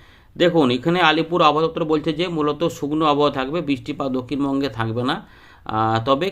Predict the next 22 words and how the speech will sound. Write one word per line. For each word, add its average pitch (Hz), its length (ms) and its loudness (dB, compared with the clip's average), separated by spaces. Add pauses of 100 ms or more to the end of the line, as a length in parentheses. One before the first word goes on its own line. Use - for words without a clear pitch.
(120)
কুয়াশা 151 360 0
থাকবে 143 420 -4 (400)
উপকূলবর্তী 147 580 0
জেলাগুলিতে। 139 640 0 (440)
কলকাতা, 139 320 -4
হাওড়াতেও 147 420 0
সতর্কতা 135 400 -4
থাকতে 127 300 -4
পারে, 139 140 -4
সেটা 131 180 -4
বলে 127 200 -2
দিচ্ছি, 120 280 -6
কিন্তু 147 380 -4
এখানে 147 300 -6
যেটা 143 220 -6
বলা 127 280 2
রয়েছে 135 260 0
যে 160 240 -4
উত্তর 143 340 -4
দক্ষিণ 143 440 -4
চব্বিশ 139 300 -6
পরগনাতে 147 500 -4